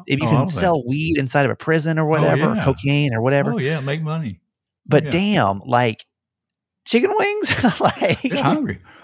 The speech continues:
Speaker 2: Uh,
Speaker 1: hey,
Speaker 2: well, I saw a
Speaker 1: everything's got a
Speaker 2: picture.
Speaker 1: currency to it.
Speaker 2: Yeah, I saw a picture on the news, and they literally had a string coming out of that window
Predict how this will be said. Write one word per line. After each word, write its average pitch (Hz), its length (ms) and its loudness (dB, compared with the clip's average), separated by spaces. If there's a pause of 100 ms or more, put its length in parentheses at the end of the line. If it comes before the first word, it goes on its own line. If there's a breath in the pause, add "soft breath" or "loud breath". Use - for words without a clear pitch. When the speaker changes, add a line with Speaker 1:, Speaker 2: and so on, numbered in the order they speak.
Speaker 2:
Uh, 123 400 0
Speaker 1:
hey, 135 340 -2 (340)
Speaker 2:
well, 123 220 0
I 113 40 2
saw 170 140 0
a - 40 2
Speaker 1:
everything's 160 300 2
got 156 80 2
a - 60 4
Speaker 2:
picture. - 180 -2
Speaker 1:
currency 101 260 0
to 113 160 -8
it. 117 60 -8 (100)
Speaker 2:
Yeah, 131 220 -2
I 147 40 0
saw 131 200 2
a 101 40 -4
picture 110 640 -2
on 107 220 -2
the 101 60 -2
news, 120 400 0
and 110 200 -2
they 156 120 2
literally 131 400 2
had 113 160 0
a 92 60 -2
string 117 720 -2
coming 123 240 0
out 117 120 0
of 113 40 0
that 113 160 0
window 143 420 0